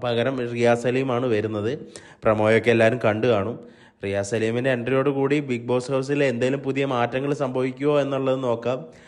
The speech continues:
കാരണം, ഏ, സീസൺ ഫോറിൽ ഓളം സൃഷ്ടിച്ച ഒരു കണ്ടസ്റ്റന്റ് ആയിരുന്നു റിയാസ് സലീം.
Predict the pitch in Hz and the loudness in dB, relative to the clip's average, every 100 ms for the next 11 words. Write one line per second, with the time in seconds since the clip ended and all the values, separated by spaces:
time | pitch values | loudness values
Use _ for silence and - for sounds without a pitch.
0 | - 107 107 123 117 107 101 117 110 120 | -8 -2 0 2 2 2 -2 -6 -10 -8
1 | 113 139 139 135 131 139 151 151 131 135 | -4 -4 -2 0 0 2 2 4 4 4
2 | 151 160 151 - 151 160 156 143 135 131 | 4 0 -6 -8 -2 0 0 -2 -4 -6
3 | 131 123 104 101 95 - - _ _ _ | -2 0 -2 -4 -8 -12 -20 _ _ _
4 | _ - _ _ _ 113 117 113 107 104 | _ -20 _ _ _ -2 4 4 4 -4
5 | 82 | -8